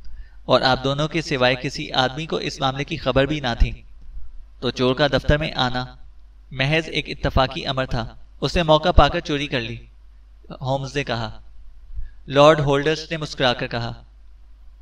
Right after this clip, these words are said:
"ये मेरे हदूद इल्म से मुतजावज है," होम्स ने एक लम्हा भर खामोश रहकर फिर कहा,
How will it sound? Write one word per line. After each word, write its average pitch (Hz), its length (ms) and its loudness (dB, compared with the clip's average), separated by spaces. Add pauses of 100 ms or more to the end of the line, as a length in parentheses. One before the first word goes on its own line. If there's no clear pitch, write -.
"ये 123 140 -2
मेरे 135 260 -2
हदूद 135 380 0
इल्म 139 320 -2
से 160 120 -6
मुतजावज 123 560 0
है," 135 280 -6 (640)
होम्स 208 280 4
ने 254 120 0
एक 175 220 -2
लम्हा 160 280 0
भर 156 200 0
खामोश 143 420 0
रहकर 139 220 0
फिर 139 180 8
कहा, 113 400 -6